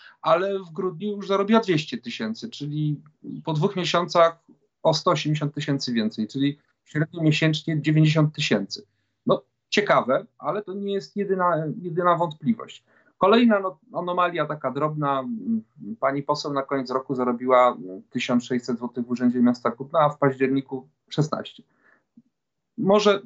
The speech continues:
zero się omyliło, ale nie wnikam. Mo-, będzie pewnie miała okazję, żeby to wyjaśnić. Y, no i kolejna rzecz,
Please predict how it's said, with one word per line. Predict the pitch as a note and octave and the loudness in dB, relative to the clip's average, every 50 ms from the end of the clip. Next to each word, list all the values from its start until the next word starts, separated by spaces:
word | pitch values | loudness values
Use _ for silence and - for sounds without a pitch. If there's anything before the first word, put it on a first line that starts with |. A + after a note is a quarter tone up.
| - - | -8 -10
zero | C3 - D#3+ C#3+ A2+ G#2+ - | -2 0 2 2 2 0 -4
się | - - - - - _ | -10 -14 -14 -16 -12 _
omyliło, | - B2 B2+ B2+ A#2+ A2 A2 G#2+ - - | -6 -4 -2 0 0 0 0 0 2 4
ale | A#3 C4 C4 - _ G#3 D#3+ - _ _ | 4 4 2 0 _ -12 -16 -16 _ _
nie | - G#3 A3+ A3 | 2 4 4 4
wnikam. | F3 D#3+ C#3+ C#3 - C#3 C#3 D3 - _ _ _ _ _ _ - | 4 2 -2 0 0 -2 -2 -2 -6 _ _ _ _ _ _ -10
Mo-, | D3+ D#3 E3 D#3 D3+ D3 | -8 -6 -6 -6 -6 -2
będzie | D#3 E3 F#3+ F#3 E3+ F3+ | 0 2 2 2 2 0
pewnie | - F3 E3 D#3+ E3+ E3 | -2 -4 -4 -4 -2 2
miała | D#3+ D3+ D3+ | 4 4 4
okazję, | D3+ D3 D3+ C#3 C3+ C3+ C3 | 4 4 2 2 2 -2 -4
żeby | B2+ B2+ B2 B2 | -4 -4 -4 -4
to | A#2+ B2+ | -4 -4
wyjaśnić. | A#2+ B2+ B2+ B2+ B2+ B2 - - E3 - - - _ - - - - - _ _ _ - | -2 0 0 0 0 -2 -6 -12 -16 -16 -18 -20 _ -20 -20 -20 -20 -20 _ _ _ -6
Y, | - D3 C#3+ C3+ - - | -2 -2 -2 -2 -2 -2
no | E3+ G3+ | 2 2
i | A3+ A#3 | 2 2
kolejna | A#3 - A3+ A3+ A3+ A#3 A3+ A3+ A3+ | 4 4 6 6 8 8 8 8 6
rzecz, | A3+ A#3 A#3+ A#3 - - | 6 4 2 0 -2 -6